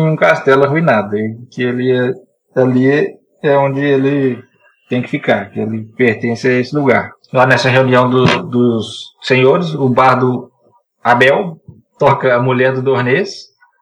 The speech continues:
que é uma música conhecida lá de Westeros, com uma das mulheres dele batendo no tambor, mas ele muda a letra pra Mulher do Nortenho, uma hora, né, um momento lá. E aí o Theon fica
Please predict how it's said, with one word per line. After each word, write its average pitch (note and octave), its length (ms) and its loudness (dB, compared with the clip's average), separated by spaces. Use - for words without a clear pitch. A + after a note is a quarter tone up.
que - 80 -4
é - 20 0
uma A2 120 2
música A2+ 400 -2
conhecida A2+ 460 -2
lá A2+ 80 2
de A#2+ 140 0
Westeros, D3+ 540 2
com A#2+ 200 -2
uma A#2 140 0
das A2+ 360 -2
mulheres A2+ 400 -2
dele A2+ 220 -2
batendo A#2 440 -2
no A#2 100 -2
tambor, B2 420 0
mas D3 240 0
ele C#3+ 200 -2
muda C3+ 500 0
a A#2+ 120 2
letra B2 440 -2
pra B2+ 160 2
Mulher C3 300 2
do C#3 120 -2
Nortenho, A2+ 640 -2
uma A#2 200 -4
hora, G#2 240 -2
né, B2 120 -6
um A2 60 -2
momento A2+ 420 0
lá. G#2 160 -6
E A#2+ 220 0
aí A#2 320 4
o C3+ 120 2
Theon C3 260 0
fica C3 280 -6